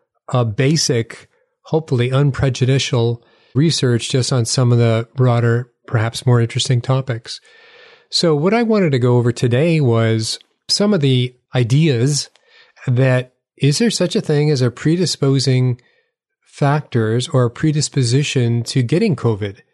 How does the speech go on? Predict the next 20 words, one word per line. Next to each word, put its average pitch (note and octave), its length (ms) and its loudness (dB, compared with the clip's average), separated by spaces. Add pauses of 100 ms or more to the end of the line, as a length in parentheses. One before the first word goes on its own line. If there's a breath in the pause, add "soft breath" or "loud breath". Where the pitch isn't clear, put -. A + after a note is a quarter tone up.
(600)
I'm C3+ 160 0
gonna C#3 200 2
push - 300 -4
aside C3+ 560 0
the A2+ 100 0
whole B2 200 2
idea A#2+ 340 0
of G#2 80 -4
metabolic A2 480 -2
health. G#2 340 -6
That's A2+ 200 -2
been C#3 260 0
talked B2+ 320 -2
about. A2+ 340 0
I've G2+ 140 -4
covered D3+ 300 0
it B2+ 120 2
on A2+ 200 0
past A#2+ 360 -4
episodes. A2+ 760 0